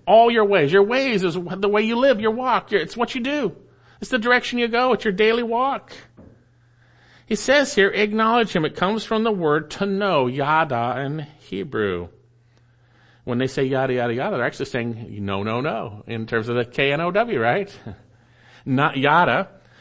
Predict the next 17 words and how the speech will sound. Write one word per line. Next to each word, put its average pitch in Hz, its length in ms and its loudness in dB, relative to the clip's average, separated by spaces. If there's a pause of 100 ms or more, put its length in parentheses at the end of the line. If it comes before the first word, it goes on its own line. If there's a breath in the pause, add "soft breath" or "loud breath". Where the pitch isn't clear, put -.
(140 soft breath)
It 165 120 -6
means 208 240 -2
to 247 120 0
know. 254 460 2 (480)
In 175 80 -4
this 196 160 0
context, 247 400 -4
it 175 60 -8
means 214 180 -4
to - 180 -4
know 226 360 4
him. 240 400 0 (920 loud breath)
It 190 120 2
speaks - 320 -4
of 208 220 2
relationship 226 1120 0
me-, 170 180 2